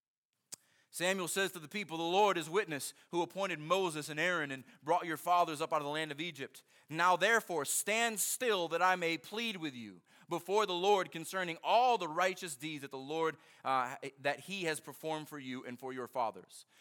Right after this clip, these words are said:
Trusting God is never blind faith. Samuel reminds them, the Lord sent Jacob.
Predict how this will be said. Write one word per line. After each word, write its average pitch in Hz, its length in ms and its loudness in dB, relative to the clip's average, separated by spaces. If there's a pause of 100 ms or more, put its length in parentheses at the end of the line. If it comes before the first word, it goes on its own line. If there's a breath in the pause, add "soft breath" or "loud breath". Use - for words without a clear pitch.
(220 soft breath)
Trusting 247 520 0
God 175 360 6
is 160 160 -6
never 165 360 -4
blind 139 400 -4
faith. 98 180 -12 (1800)
Samuel 254 520 6
reminds 214 640 6
them, 110 300 -4 (680)
the 196 140 2
Lord 247 340 10
sent 214 360 4
Jacob. 214 420 4